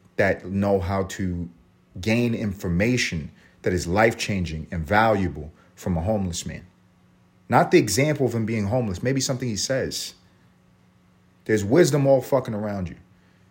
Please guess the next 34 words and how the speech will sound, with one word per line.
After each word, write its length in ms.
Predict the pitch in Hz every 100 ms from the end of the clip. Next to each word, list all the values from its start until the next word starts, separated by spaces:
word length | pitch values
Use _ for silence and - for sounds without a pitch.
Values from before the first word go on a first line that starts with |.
| _
And 120 | 107
if 120 | 98 120
you 160 | 143
are 60 | 123
living 540 | 110 151 175 147 127
this 220 | 110 -
life, 400 | 104 123 113 101
you 140 | 113 107
have 420 | 101 131 139 139
to 60 | 110
recognize 760 | 98 120 123 113 95 87 85 -
it's 160 | -
not 220 | 120 123 117
just 240 | 101 87
you 340 | 87 123 147
here. 300 | 117 92 - - - _ _ - - - - _ - -
There 200 | 123 113
are 160 | 101 - - -
millions 720 | 101 104 143 165 165 127 104
and 140 | 92
billions 440 | 87 131 139 127 107
of 80 | -
perspectives, 920 | 95 - - 131 139 101 73 - - - - _ -
and 180 | 101 98
they 160 | 113 117
all 300 | - 135 147
prevail 480 | 143 - 85 87 90 - _ - - -
because 260 | 123 120 101
they're 240 | 110 107
all 400 | 127 127 123 113 117
important. 560 | 101 - 147 120 98
They're 100 | 101
all 220 | 104 123
valuable. 600 | 90 107 127 123 92 71